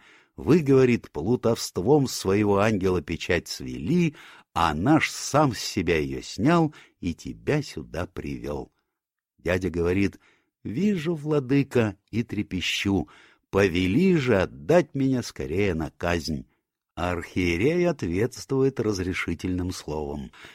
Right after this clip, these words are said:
"Властью, мне данную от Бога, прощаю и разрешаю тебя, чадо. Приготовься за утро принять пречистое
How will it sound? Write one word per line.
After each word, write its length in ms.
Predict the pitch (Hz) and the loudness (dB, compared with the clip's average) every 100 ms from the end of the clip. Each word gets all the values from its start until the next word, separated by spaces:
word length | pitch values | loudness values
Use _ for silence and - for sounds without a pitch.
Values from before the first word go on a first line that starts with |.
| _ | _
"Властью, 1040 | 80 71 87 113 151 143 - - 127 120 | -16 -6 0 4 4 4 0 0 4 4
мне 320 | 90 80 101 107 | 2 2 2 2
данную 580 | 85 117 107 95 87 | 2 2 2 2 2
от 120 | 78 71 | 0 -4
Бога, 480 | 87 165 156 113 82 | 0 4 4 4 0
прощаю 1000 | - 73 - - - 170 170 117 76 - _ _ - | -4 -8 -6 -6 -4 0 2 4 2 -4 _ _ -4
и 140 | 87 | 0
разрешаю 840 | 85 85 - - - - 104 85 78 | 0 0 -4 -4 -2 0 0 0 -4
тебя, 340 | - 73 76 | -6 -6 -6
чадо. 540 | - - 78 71 71 - _ _ _ - | -6 -4 -4 -4 -8 -12 _ _ _ -2
Приготовься 960 | 127 143 156 151 - 202 170 - 160 | 2 4 2 0 0 -2 -2 -4 -4
за 160 | 135 123 | -2 -2
утро 380 | 135 135 120 117 | -2 -4 -2 -4
принять 480 | - 87 98 95 - | -4 -4 -2 -2 -4
пречистое 1000 | - 67 - 165 180 - - 135 127 | -8 -8 -6 -2 -2 -2 -8 -2 0